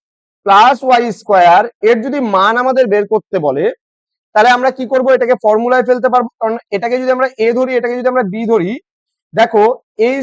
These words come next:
স্কয়ার প্লাস বি স্কয়ার, এর ফর্মুলা হচ্ছে a plus b অথবা a minus b তার হোল স্কয়ার করতে পারো।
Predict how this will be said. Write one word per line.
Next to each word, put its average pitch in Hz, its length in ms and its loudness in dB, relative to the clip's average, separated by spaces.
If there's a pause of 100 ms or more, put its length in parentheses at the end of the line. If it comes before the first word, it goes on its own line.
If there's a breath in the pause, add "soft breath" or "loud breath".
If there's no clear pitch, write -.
স্কয়ার 269 400 0
প্লাস 233 220 4 (100)
বি 233 80 -6 (120)
স্কয়ার, 196 400 4 (680)
এর 254 200 0
ফর্মুলা 254 340 0
হচ্ছে 262 200 -4 (260)
a 262 40 -2 (160)
plus 247 260 4 (100)
b - 20 -6 (920)
অথবা 240 220 2 (280)
a 254 40 0 (160)
minus 262 400 0
b - 20 -6 (140)
তার 214 160 2
হোল 196 180 0
স্কয়ার 185 280 0
করতে 151 240 -8
পারো। 170 180 0